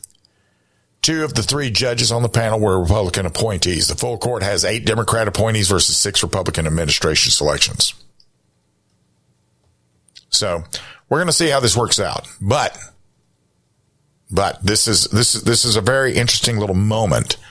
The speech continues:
for us to be sitting here and observing this, because this could be one of these things where finally we're gonna find out a few things about how resolute some of these guys are.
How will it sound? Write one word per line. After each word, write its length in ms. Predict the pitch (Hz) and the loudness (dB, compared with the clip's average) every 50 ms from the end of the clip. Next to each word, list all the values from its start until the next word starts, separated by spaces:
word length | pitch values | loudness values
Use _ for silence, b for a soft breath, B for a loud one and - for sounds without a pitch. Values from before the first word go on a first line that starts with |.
| B B B B B B B B B B B | B B B B B B B B B B B
for 160 | - 90 92 | 0 0 2
us 80 | 90 - | 2 2
to 60 | - | 2
be 80 | 85 82 | 2 0
sitting 320 | - - 110 98 95 82 | 2 0 0 0 0 0
here 160 | 80 95 90 | 2 2 2
and 80 | 80 76 | 2 2
observing 460 | 67 - 76 82 87 82 71 73 65 | 2 2 2 2 0 2 2 2 2
this, 160 | 65 67 - | 2 2 0
because 340 | - 78 76 - 92 87 - | 0 -2 -2 0 0 0 0
this 160 | 110 113 - | 0 0 -2
could 220 | - - 135 120 113 | 0 0 0 2 2
be 120 | 123 120 | 2 2
one 160 | 110 107 104 | 2 2 2
of 60 | 95 | 2
these 220 | 95 92 85 - - | 2 2 2 0 2
things 360 | 117 123 117 107 101 90 - | 2 2 2 2 2 0 2
where 300 | 92 85 82 78 76 69 B B B B B B B B B B B | 2 2 2 2 0 -2 B B B B B B B B B B B
finally 480 | - - 127 143 156 156 127 110 107 | -6 -4 -2 -2 -2 -2 -2 0 0
we're 140 | 98 98 107 | 0 0 0
gonna 140 | 110 104 101 | 0 0 0
find 300 | - - 117 107 107 104 | 0 0 -2 0 0 0
out 140 | 95 95 90 | 0 -2 -2
a 40 | 87 | -2
few 160 | - 104 87 | -4 -4 -2
things 360 | - 107 104 92 90 85 - | -2 -2 -2 0 0 -2 -2
about 260 | 82 85 87 80 - | 0 -2 -2 0 0
how 280 | - 98 104 101 98 85 | 0 0 2 2 2 2
resolute 600 | 78 90 101 95 85 85 80 78 95 98 95 - | 4 4 4 4 2 2 2 2 0 0 0 -2
some 200 | - 98 85 78 | -2 0 0 0
of 60 | 78 | 0
these 160 | 78 71 67 | 0 0 0
guys 360 | - 80 76 71 71 69 73 | 0 0 0 2 2 2 2
are. 160 | 87 76 71 | 0 0 -2